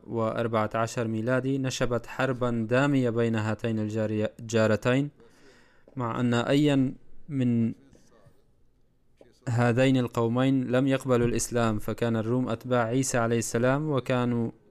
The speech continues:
أهل الكتاب، أما الفرس فكانت معتقداتهم تطابق معتقدات مشركي مكة،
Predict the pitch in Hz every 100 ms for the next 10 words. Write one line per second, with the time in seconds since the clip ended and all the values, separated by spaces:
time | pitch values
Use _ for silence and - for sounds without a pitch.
0 | - 123 117 120 110 110 127 120 98 -
1 | _ _ - - - - - - 131 131
2 | 131 127 120 - 117 110 - 147 156 -
3 | - - - - 123 127 120 113 113 107
4 | - 107 113 123 123 127 110 117 117 -
5 | - - - - - - - 120 - 131
6 | 131 127 127 117 110 120 110 117 120 120
7 | 117 107 117 110 123 120 123 - 123